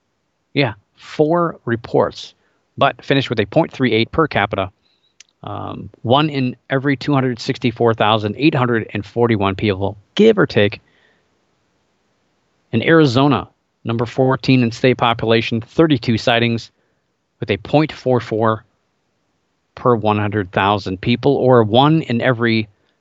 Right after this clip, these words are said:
two hundred twenty-seven thousand five hundred people. Uh, Colorado, number twenty-one, state population, twenty-seven sightings, giving them a point four nine per one hundred thousand, almost, uh,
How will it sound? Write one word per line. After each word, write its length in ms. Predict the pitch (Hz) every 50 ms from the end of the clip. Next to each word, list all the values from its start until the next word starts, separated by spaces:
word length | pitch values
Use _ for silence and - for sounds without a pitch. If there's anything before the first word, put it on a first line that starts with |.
| _ _ -
two 260 | - - 180 180 160
hundred 340 | 143 147 139 143 135 117 -
twenty-seven 640 | - - 143 160 156 - - 143 123 117 113 104
thousand 400 | - 110 101 110 110 98 101 95 98 _ _
five 280 | - 135 139 147 147 127
hundred 400 | - - 143 156 127 117 - -
people. 360 | - 90 92 - 92 131 131 - _ _ _ _ _ _ _ _ _ _ _ _ _ _ _ _ _ _ _ _ - - _ -
Uh, 160 | 107 101 101
Colorado, 580 | 104 - 139 131 135 127 117 120 120 127 135 131
number 220 | 127 117 107 113
twenty-one, 640 | - - - 127 123 113 104 107 113 127 147 151 143 - _ _ _ _ _ _ _ _ _ _ _ _ _
state 320 | - - - - 135 123 -
population, 640 | 143 135 131 - 127 117 123 131 - - 151 147
twenty-seven 580 | - - - 147 156 135 - - 131 120 123 110
sightings, 580 | 113 - 139 131 135 139 143 139 131 - - - - 131
giving 240 | 120 123 120 131 131
them 180 | 127 127 127 -
a 120 | 127 120
point 380 | 120 - - 147 147 147 - - -
four 320 | - - - 151 185 190
nine 380 | 151 120 117 139 156 139 92 73 _ _ _ _ _ _ _ _ _ _ _ _ _ _ _ _ _ _ _ -
per 180 | - - 120 107
one 180 | 101 104 104
hundred 280 | 110 107 98 104 98 -
thousand, 340 | 113 95 101 110 110 107 113
almost, 340 | 135 135 117 - - -
uh, 180 | 123 113 104 101